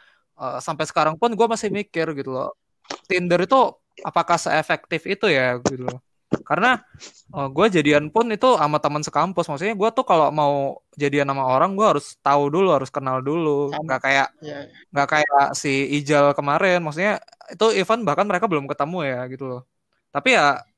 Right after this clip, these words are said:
Speaker 1: orang beda-beda kan. Gua nggak bisa, gua nggak bisa ngejudge Ijal juga.
Speaker 2: Iya.
Speaker 1: Maksud gua tuh, eh, nggak tahu, Jal, lo bisa meyakinkan gua nggak?
Speaker 2: Nah.
Speaker 1: Kira-kira
Speaker 2: Nggak, Jal.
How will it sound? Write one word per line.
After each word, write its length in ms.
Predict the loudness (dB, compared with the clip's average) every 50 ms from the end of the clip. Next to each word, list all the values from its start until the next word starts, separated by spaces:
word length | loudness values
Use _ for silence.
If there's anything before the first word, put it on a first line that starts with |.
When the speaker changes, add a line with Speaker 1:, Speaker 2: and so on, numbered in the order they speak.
| _ _ _ _ _ _ _ _ _ _ _ _ _ _ _ _ _ _ _
Speaker 1:
orang 220 | -2 0 0 2
beda-beda 420 | 2 0 2 2 2 2 2 2 2
kan. 240 | 2 2 0 -2 -2 -2 -6 -14
Gua 200 | -8 -4 0 2
nggak 160 | 2 2 2 0
bisa, 240 | -2 -2 -2 -2
gua 200 | -2 -2 -2 -2
nggak 100 | -2 -2
bisa 120 | -4 -6 -8
ngejudge 360 | -8 -6 -4 -2 -2 -2 -4 -8 -10
Ijal 300 | -10 -10 -8 -6 -8 -8
juga. 440 | -8 -10 -12 -10 -10 -8 -8 -8 -10 -14 _ _ _ _ _ _ _ _ _ _ _ _ _ _ _ _ _
Speaker 2:
Iya. 200 | -6 -4 -4 -4
Speaker 1:
Maksud 260 | -6 -6 -6 -6 -6
gua 180 | -2 -2 -2 0
tuh, 180 | 2 2 0 0 -2 _ _ _ _ _ _ _ -20 -20 -20 -20 -20 -20 _ _ -20 -12
eh, 640 | -6 -2 0 2 2 2 2 2 2 2 2 0 0 -4 -8 -16 -20 -20 -20 -20 -20 -20 -20 -20 -20 -20 -18 -16 -16 -16 -18 -18 -20 -20 -20 -12
nggak 180 | -6 -4 -2 0
tahu, 120 | 2 2
Jal, 180 | 4 4 4 6
lo 180 | 6 6 4 2
bisa 240 | 2 0 -2 0
meyakinkan 680 | 0 2 2 0 0 0 -2 -2 0 0 0 0 -2 -2
gua 180 | -2 0 0 0
nggak? 240 | 0 0 0 -2 -2 -4
Speaker 2:
Nah. 240 | -2 -2 0 0 -2 -4 -6 -10 -14 -14 -16 -18 -18 -16 -14
Speaker 1:
Kira-kira 360 | -14 -14 -14 -8 -2 -2 -2 -2 -2 -6
Speaker 2:
Nggak, 200 | -8 -6 -4 -2 0 0
Jal. 220 | 2 2 2 0